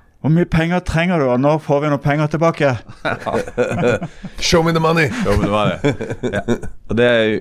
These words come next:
Speaker 3: det är ju vad jag sa i starten här då, men när du bygger sällskap då, att finna de riktiga investorerna, eh, med det riktiga kapitalet. För det är faktiskt förskäll på kronor och kronor. För det är faktiskt vad, vad som ligger av krav,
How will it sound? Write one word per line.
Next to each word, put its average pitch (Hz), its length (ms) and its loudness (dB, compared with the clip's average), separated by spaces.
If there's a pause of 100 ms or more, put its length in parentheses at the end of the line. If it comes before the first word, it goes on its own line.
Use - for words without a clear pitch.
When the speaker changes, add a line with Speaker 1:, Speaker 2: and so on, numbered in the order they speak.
Speaker 3:
det - 200 -2
är 117 140 4
ju 110 80 2
vad 104 220 2
jag 98 80 -2
sa 98 180 0
i 90 40 0
starten 113 520 -2
här 92 260 0
då, 85 100 0
men 80 260 0
när 85 60 0
du 85 60 0
bygger 82 340 -2
sällskap 87 640 -2
då, 65 100 -4
att 73 180 -4
finna 82 340 -4
de 80 120 -2
riktiga - 520 -8
investorerna, 76 680 -4 (360)
eh, - 520 -8
med 78 200 -2
det 82 60 0
riktiga 82 380 -4
kapitalet. 101 720 -4 (720)
För 87 100 -2
det 98 100 2
är - 40 2
faktiskt 92 400 -4
förskäll 85 300 -2
på 76 120 -10
kronor 80 360 -4
och 78 60 -6
kronor. 87 400 0 (240)
För - 120 -6
det 90 60 2
är 90 40 2
faktiskt 82 320 -6
vad, 82 240 -2
vad 85 140 -4
som 82 120 -2
ligger 80 380 -2
av 76 180 -2
krav, 131 460 -2